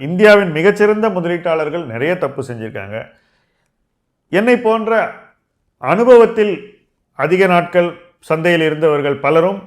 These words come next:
அந்த அனுபவத்தை மீறியும் நிறைய தவறுகளை செஞ்சிருக்கோம். ஆனால் தவறில் இருந்து வெளியேறுவது என்ற அந்த ஒரு படிப்பினையை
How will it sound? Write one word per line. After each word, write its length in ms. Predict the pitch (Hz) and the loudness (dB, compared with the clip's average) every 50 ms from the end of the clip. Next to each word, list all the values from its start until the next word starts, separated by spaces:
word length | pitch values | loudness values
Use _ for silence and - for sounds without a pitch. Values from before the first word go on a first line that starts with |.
| - _ _ _ | -20 _ _ _
அந்த 180 | _ 143 143 143 135 | _ -8 -4 -2 -2
அனுபவத்தை 500 | 131 147 165 165 180 170 156 - 165 147 139 | -2 -2 0 0 0 0 0 -2 -4 -4 -4
மீறியும் 580 | 131 143 196 254 269 262 240 226 240 233 208 | -4 -4 -2 0 0 0 -2 -2 -6 -8 -8
நிறைய 240 | 160 143 143 143 147 | -8 -4 -4 -4 -2
தவறுகளை 400 | 131 139 127 127 127 127 120 113 | -2 -2 -2 -2 -2 -2 -4 -8
செஞ்சிருக்கோம். 560 | - - 107 101 101 101 104 - 107 104 107 - _ _ | -10 -12 -14 -16 -16 -18 -18 -20 -20 -20 -20 -20 _ _
ஆனால் 400 | _ 107 104 98 101 110 135 156 - - _ _ _ _ _ _ _ _ _ _ _ _ _ _ _ _ _ _ _ _ _ | _ -12 -12 -10 -8 -10 -10 -10 -12 -18 _ _ _ _ _ _ _ _ _ _ _ _ _ _ _ _ _ _ _ _ _
தவறில் 480 | 139 139 160 170 202 240 262 254 233 196 185 | 2 4 4 6 6 6 6 6 4 2 2
இருந்து 200 | 180 196 214 226 | 0 0 -2 0
வெளியேறுவது 680 | 185 156 165 185 220 220 208 190 175 160 156 147 165 170 151 | 0 2 2 4 6 6 6 6 6 4 2 2 2 0 0
என்ற 320 | 139 135 139 135 139 139 127 | -2 -2 -2 -2 -2 0 0
அந்த 300 | 107 117 151 190 208 214 214 196 | 0 -2 -2 2 4 4 4 6
ஒரு 220 | 175 165 151 110 123 120 107 104 - - _ _ _ _ - | 4 4 2 2 0 0 -4 -6 -10 -18 _ _ _ _ -4
படிப்பினையை 600 | 147 170 180 180 180 180 156 147 131 127 139 | 0 2 2 2 0 -2 -4 -4 -2 -2 -4